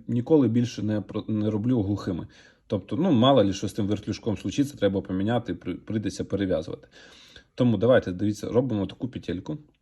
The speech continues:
Потім дивимось, скільки літкору у нас поміститься, і тут згинаємо навпіл. Так, можна даже трошки більше. Отак це виглядає в нас все.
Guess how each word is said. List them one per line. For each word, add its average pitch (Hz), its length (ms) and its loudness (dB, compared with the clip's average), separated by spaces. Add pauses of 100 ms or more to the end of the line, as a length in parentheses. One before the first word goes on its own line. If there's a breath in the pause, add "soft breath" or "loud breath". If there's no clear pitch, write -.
(220)
Потім 123 380 0 (280)
дивимось, 110 500 0
скільки 113 400 -4
літкору 95 360 -2
у - 20 -2
нас 110 180 -2
поміститься, 131 580 -4 (220)
і - 60 -8
тут 156 200 -4
згинаємо 113 580 -2
навпіл. 98 420 -8 (2250 soft breath)
Так, - 160 -20 (200)
можна - 340 -16
даже - 160 -18
трошки - 400 -12
більше. 147 440 -6 (2250)
Отак 107 340 -2
це - 100 -8
виглядає 107 520 0
в 180 60 -4
нас 175 180 -6
все. 170 240 -10